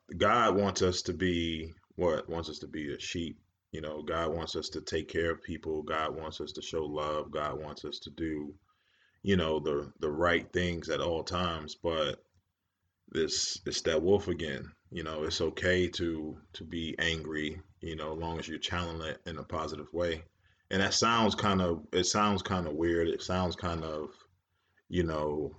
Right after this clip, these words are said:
fucked up, but I think that's the, that's the complete truth, you know? And I think in today's world, a lot of people are, aren't accepting, you know, the, the truth, aren't accepting what the world is,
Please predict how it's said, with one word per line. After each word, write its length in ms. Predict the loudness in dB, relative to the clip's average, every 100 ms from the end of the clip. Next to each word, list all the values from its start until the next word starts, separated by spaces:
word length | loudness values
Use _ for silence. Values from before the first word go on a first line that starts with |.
| -2
fucked 300 | 0 0 2
up, 340 | 4 4 2 -2
but 400 | -2 0 0 -4 -10 _
I 100 | -4
think 400 | -4 -2 -4 -4
that's 260 | -4 -4 -2
the, 300 | -2 -2 -4 -10
that's 180 | -6 -4
the 80 | -4
complete 380 | -6 -4 -4 -2
truth, 340 | 2 2 2 -8 _ _ _ _ _ _ _ _ _ -6
you 100 | -4
know? 400 | -2 -2 -4 -4
And 260 | -2 -2 -2
I 60 |
think 260 | 0 0 0
in 120 | -2
today's 400 | 2 4 4 4
world, 400 | 2 4 6 4
a 60 | 4
lot 200 | 4 2
of 80 | 0
people 340 | -4 0 2
are, 400 | 2 2 -2 -4 -10 _ _ _ -4
aren't 220 | -4 -4
accepting, 920 | -2 2 2 2 -4 -2 -4 -8 -10 _ _ -8
you 120 | -6
know, 280 | -4 -4 -6 -8 -2
the, 280 | 2 2 0
the 100 | -6
truth, 400 | -2 2 2 2
aren't 340 | -2 -4 -4 -4
accepting 520 | -4 0 0 0 -2
what 140 | -2
the 80 | -2
world 340 | 0 2 2 0
is, 280 | -2 -6